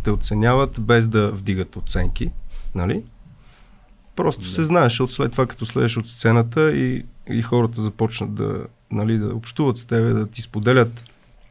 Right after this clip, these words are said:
Speaker 1: неща от, а, това, което се е случило преди малко, ти разбираш.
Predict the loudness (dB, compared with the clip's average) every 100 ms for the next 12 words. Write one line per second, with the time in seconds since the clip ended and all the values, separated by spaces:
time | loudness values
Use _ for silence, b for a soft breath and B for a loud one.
0 | -2 2 4 2 2 4 4 4 0 -2
1 | 0 0 2 0 2 -2 -2 -2 -2 -2
2 | -2 0 2 2 2 0 -6 -12 -14 B
3 | B B B B B _ -2 -2 0 2
4 | 0 -4 -12